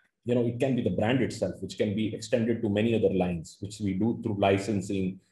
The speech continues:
uh, sometimes franchising. Sometimes you have a great business and that business can be extensively franchised because in the category you are in, uh, franchising has been done by your competition and you have not done that.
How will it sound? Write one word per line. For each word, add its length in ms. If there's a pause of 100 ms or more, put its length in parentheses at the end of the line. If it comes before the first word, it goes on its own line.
(440)
uh, 160
sometimes 420
franchising. 640 (160)
Sometimes 340
you 60
have 140
a 20
great 240
business 340
and 360
that 180
business 300
can 180
be 320 (140)
extensively 540
franchised 440
because 240
in 160
the 100
category 440
you 180
are 80
in, 320 (460)
uh, 160
franchising 680
has 140
been 180
done 200
by 100
your 240
competition 520
and 140
you 120
have 80
not 280
done 200
that. 80